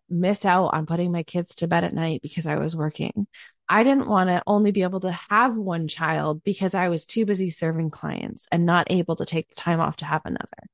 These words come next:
I didn't want to have to compromise my dreams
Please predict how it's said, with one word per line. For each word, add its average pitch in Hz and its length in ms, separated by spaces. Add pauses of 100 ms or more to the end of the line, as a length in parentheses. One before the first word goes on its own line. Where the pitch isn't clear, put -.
(200)
I 240 380
didn't 175 400 (100)
want 156 320 (120)
to 165 120 (180)
have 156 300 (280)
to 175 640
compromise 190 1080 (180)
my 160 420
dreams 180 880